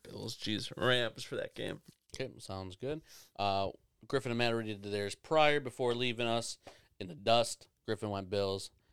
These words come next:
Speaker 2: and Matt went Rams, so we're split two two there. Uh, next game is the Saints at the Falcons. Saints, uh, the Falcons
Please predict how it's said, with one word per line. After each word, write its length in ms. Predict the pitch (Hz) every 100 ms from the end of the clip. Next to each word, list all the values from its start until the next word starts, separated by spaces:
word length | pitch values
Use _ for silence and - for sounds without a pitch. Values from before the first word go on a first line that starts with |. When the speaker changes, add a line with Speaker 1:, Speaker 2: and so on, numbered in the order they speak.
| _ _ -
Speaker 2:
and 180 | 120 107
Matt 220 | 95 -
went 180 | 95 87
Rams, 380 | 101 98 92
so 100 | -
we're 140 | 95 92
split 300 | - 95 85
two 180 | 101 92
two 240 | 98 92
there. 300 | 95 95 90 _ _ _ _ _ -
Uh, 260 | 98 95 98
next 320 | 127 135 -
game 380 | 117 117 113 101 -
is 260 | 101 92
the 140 | 98 95
Saints 600 | - 110 107 104 - - _ -
at 220 | 117 -
the 60 | 135
Falcons. 540 | 110 101 104 98 104
Saints, 360 | - 101 95 - _ _ _ _ _ _ _ -
uh, 100 | 104
the 60 | 90
Falcons 320 | 123 113